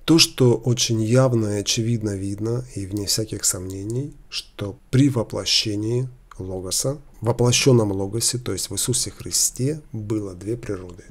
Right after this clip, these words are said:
Природы Бога и природа человека. Это явно из этих текстов. Остальное, как эти природы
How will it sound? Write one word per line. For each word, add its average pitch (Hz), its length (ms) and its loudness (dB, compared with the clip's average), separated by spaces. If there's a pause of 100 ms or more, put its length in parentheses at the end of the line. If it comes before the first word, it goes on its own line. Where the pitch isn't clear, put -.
(120)
Природы 113 480 0
Бога 113 540 0 (320)
и 98 100 -8
природа 98 580 -8 (160)
человека. 92 600 -10 (240)
Это - 280 -6 (120)
явно 104 400 -4
из 92 80 -8
этих - 240 -12
текстов. - 420 -12 (420)
Остальное, 156 920 6
как 143 240 2
эти 117 160 0
природы 107 800 2